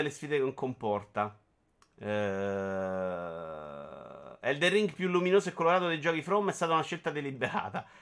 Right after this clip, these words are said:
Del Re-, no, questo è Dead Scrolls. Elden Ring sarà difficile ma accessibile. Elden Ring, no, questa è una cosa. Elden Ring, finali multi-, questo è tutto dall'intervista, questo che vi sto dicendo.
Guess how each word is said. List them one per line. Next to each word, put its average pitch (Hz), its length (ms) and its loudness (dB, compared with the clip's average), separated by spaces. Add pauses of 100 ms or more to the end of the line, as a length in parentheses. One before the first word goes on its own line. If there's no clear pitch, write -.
Del 170 240 10
Re-, 185 260 2
no, 151 140 6
questo 147 220 -4
è - 20 -8
Dead 139 160 -2
Scrolls. 131 240 -4
Elden 156 140 2
Ring 202 120 6
sarà 165 220 4
difficile 165 460 -2
ma 156 80 4
accessibile. 117 840 -4 (1080)
Elden 151 340 0
Ring, 175 220 0
no, 156 120 4
questa 143 240 -2
è 139 120 4
una 139 100 0
cosa. 185 300 4
Elden 151 180 0
Ring, 165 140 2
finali 185 320 4
multi-, 185 340 2
questo 196 280 0
è - 120 -8
tutto 277 340 -8
dall'intervista, 208 760 0
questo 127 240 -6
che 127 60 -6
vi 123 80 -10
sto - 140 -12
dicendo. 117 540 -8